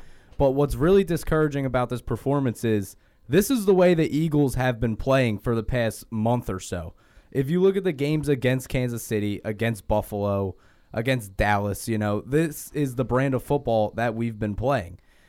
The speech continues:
And we didn't make too many mistakes yesterday. It's just a simple fact that the forty-niners absolutely dominated us.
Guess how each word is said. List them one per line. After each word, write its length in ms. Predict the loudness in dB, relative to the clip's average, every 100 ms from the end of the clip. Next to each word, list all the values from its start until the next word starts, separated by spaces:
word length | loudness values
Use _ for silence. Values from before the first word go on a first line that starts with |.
| -8
And 280 | -2 0 0
we 100 | 2
didn't 260 | 4 2 4
make 360 | 4 2 -2 -18
too 160 | -2 0
many 220 | 2 0
mistakes 720 | -2 -4 -6 -2 -2 -2 -8
yesterday. 640 | -4 -4 -2 0 2 2
It's 180 | 0 -2
just 240 | -4 -4 -6
a 40 |
simple 300 | -4 -4 -4
fact 340 | -4 -2 -2 -4
that 120 | -6
the 80 | -2
forty-niners 640 | 0 0 0 0 0 -2
absolutely 600 | -2 -2 -2 -2 -2 -2
dominated 680 | -2 -2 0 -2 -6 -10 -8
us. 300 | -8 -10